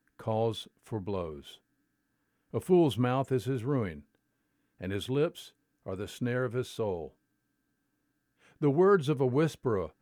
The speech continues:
are like dainty morsels, and they go down into the innermost parts of the body.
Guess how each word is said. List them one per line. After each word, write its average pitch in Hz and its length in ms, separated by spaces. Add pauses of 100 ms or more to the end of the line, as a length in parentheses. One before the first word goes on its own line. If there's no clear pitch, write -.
(180)
are 110 160
like 123 320
dainty 135 400
morsels, 113 720 (480)
and - 120
they 90 100
go 107 160
down 120 540
into 110 320
the 113 140
innermost 123 580
parts - 640
of 104 140
the 104 80
body. 85 420